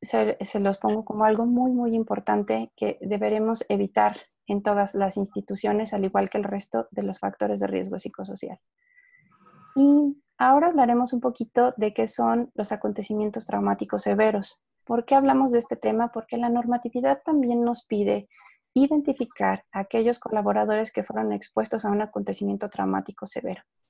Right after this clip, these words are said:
¿Por qué los identificamos? Pues porque seguramente pueden tener alguna afectación y esa afectación se puede trasladar a lo que es su desempeño dentro de las instituciones.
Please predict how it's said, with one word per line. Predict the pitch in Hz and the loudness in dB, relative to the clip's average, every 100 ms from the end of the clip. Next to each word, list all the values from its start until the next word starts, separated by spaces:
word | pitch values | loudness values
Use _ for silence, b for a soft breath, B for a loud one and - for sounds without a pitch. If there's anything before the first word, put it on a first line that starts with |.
| _ - | _ -14
¿Por | 226 | -2
qué | 254 | 2
los | 262 269 | 2 2
identificamos? | 240 226 233 226 240 240 277 - b b b _ | -2 -4 -6 0 2 2 0 -4 b b b _
Pues | 226 220 | -2 0
porque | 233 233 226 | 0 0 0
seguramente | 226 233 240 233 226 | 2 4 2 2 0
pueden | 233 220 220 | 0 0 0
tener | 214 208 208 | 0 2 2
alguna | 208 208 208 | 2 0 -2
afectación | 202 196 - 196 - 214 233 b b _ | -2 -4 -2 -2 0 0 0 b b _
y | - 240 | 2 2
esa | 240 277 | 4 2
afectación | 269 226 - 202 214 208 | 2 0 0 -2 -2 -2
se | 208 | -4
puede | - 220 | -2 0
trasladar | 226 220 208 196 196 202 - - | 0 -4 -2 2 4 2 0 -4
a | 196 | -2
lo | 196 190 | 0 0
que | - 202 202 196 196 - | -2 0 2 0 0 0
es | 220 - | 0 -4
su | - 233 | -4 -2
desempeño | 214 208 202 214 214 220 | -2 -2 -2 0 0 -2
dentro | 196 208 208 208 | 0 -2 0 -2
de | 202 | 0
las | 190 - | -2 -4
instituciones. | 196 190 - - 185 180 - | -10 -12 -12 -6 -6 -6 -10